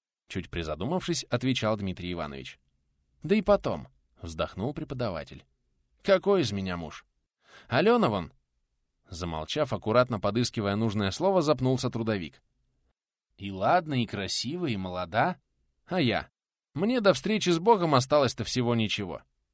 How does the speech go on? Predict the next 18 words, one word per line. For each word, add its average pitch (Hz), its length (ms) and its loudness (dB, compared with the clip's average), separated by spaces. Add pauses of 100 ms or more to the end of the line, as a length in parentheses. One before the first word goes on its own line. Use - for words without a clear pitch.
Негоже 220 500 0
оно 90 180 0
так». - 280 -8 (1500)
«С - 140 -12
лица 107 460 6
воду 143 260 6
не 139 160 2
пить», 143 360 0 (400)
поняв 87 320 -2
собеседника, 160 640 -2
ухмыльнулся 120 640 0
Донской. 92 560 -6 (360)
«Стерпится, 143 720 2
слюбится. 127 580 -2 (600)
Аленка 131 500 4
вон 135 200 6
и - 20 6
хозяйка, 139 720 6